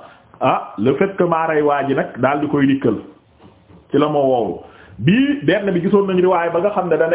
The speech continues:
affaire bi ba ma ko tantuhu affaire bi am lu mu des bàyyi daal sama xol bi daal waaw fa zakartuhu lin-nabi ma tuddal ko yonent bi sallallahu alayhi wasallam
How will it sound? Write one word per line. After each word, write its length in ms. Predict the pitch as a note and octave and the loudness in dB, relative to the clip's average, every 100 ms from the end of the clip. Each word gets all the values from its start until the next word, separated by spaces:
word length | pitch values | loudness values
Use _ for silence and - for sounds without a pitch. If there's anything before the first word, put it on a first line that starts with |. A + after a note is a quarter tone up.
| E3 | 0
affaire 260 | F3 F#3+ D#3+ | 0 0 0
bi 60 | |
ba 80 | E3+ | 0
ma 100 | G3+ | 0
ko 280 | G#3+ G#3 - | 0 -2 0
tantuhu 600 | G#3+ A#3+ A#3+ G#3+ F3 F#3+ - | 0 0 -2 0 0 0 0
affaire 240 | F3+ G3 F3 | 0 0 0
bi 80 | D#3+ - | 0 0
am 200 | G#3 G3 | 0 2
lu 60 | |
mu 120 | F3 D#3+ | 2 2
des 140 | E3+ F3 - - - - | -2 -4 -16 -20 -20 -16
bàyyi 360 | A#2 F3 G#3+ G3 | -2 0 0 0
daal 200 | D#3 E3+ - - - _ _ - | -2 -4 -10 -16 -18 _ _ 0
sama 160 | E3 - | 0 0
xol 160 | D#3+ C#3+ | -2 0
bi 80 | C#3 | 0
daal 220 | B2 - - - _ - | 0 -4 -12 -20 _ -4
waaw 220 | B2 A#2 F2+ - - | -2 -2 -6 -14 -2
fa 100 | D3 | 0
zakartuhu 1080 | F#3 F#3+ - - A3 C#4+ - - G#2+ C#3+ A#3 | 0 -2 -2 0 -2 -2 -14 -8 0 2 2
lin-nabi 380 | F3+ E3+ D3+ D3+ | 2 2 2 0
ma 100 | D3+ | 0
tuddal 240 | E3+ F3 E3 | 2 2 2
ko 120 | E3 | 0
yonent 160 | D3+ C3+ | 0 0
bi 60 | B2+ | 0
sallallahu 200 | B2+ A#2+ | 0 0
alayhi 220 | A#2 - | -2 -2
wasallam 200 | F#2 | -6